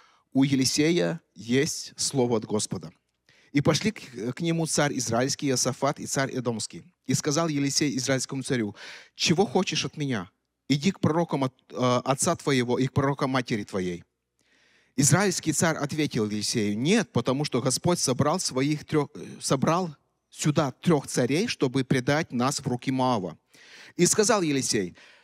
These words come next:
"Так же верно, как жив Господь всемогущий, перед которым я стою, если бы я не уважал Иосафата, царя иудейского,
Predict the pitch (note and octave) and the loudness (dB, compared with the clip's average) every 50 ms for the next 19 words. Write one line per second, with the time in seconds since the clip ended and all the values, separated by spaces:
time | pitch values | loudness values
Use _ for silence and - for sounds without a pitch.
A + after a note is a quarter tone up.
0 | _ _ - F#3+ F3+ E3+ E3+ F#3 F3 G3 F#3+ F3+ E3+ E3 D#3+ - D#3+ D#3 - - | _ _ 0 2 2 4 2 2 4 2 2 2 0 0 0 0 0 0 2 2
1 | F3 D#3 D3 D3 C#3+ - - - E3+ E3+ - - - E3+ C#3+ C#3 C3+ C#3 D3+ D3+ | 2 4 4 2 2 0 0 2 2 2 2 0 0 0 0 0 2 2 2 2
2 | - - - B2+ - - C3+ C#3 - - C#3 - - D3 - E3+ C#3 B2+ B2+ B2 | 2 2 0 0 2 2 2 2 2 0 -2 -2 0 0 0 0 0 0 0 0
3 | - - D3 B2 A#2+ A2+ A2+ A#2+ D3+ G3 - - - D3+ C3+ C3 C#3+ C#3 C#3 C#3+ | 0 0 0 0 2 2 2 2 2 2 2 0 0 0 0 2 2 2 2 2
4 | D#3+ D#3 D3+ D3 C#3+ - - D3 C#3 C3+ C3 C3 C#3 B2+ B2 B2+ C3 - - C3+ | 2 2 2 0 0 0 2 2 2 2 2 0 0 -2 -2 -2 -4 -2 0 2
5 | C3 B2 - - C3 - - D3 C#3+ - C#3 A#2+ - - C#3+ C#3 D#3 D3 - - | 2 2 2 2 0 2 2 0 0 0 -2 -2 0 0 0 2 0 0 0 2
6 | C3 A#2+ A#2 A2 - G3 A3 C4 - - - G#2+ F#2+ F2+ - | 2 4 4 4 4 2 2 0 0 -4 -4 -4 -4 -6 -8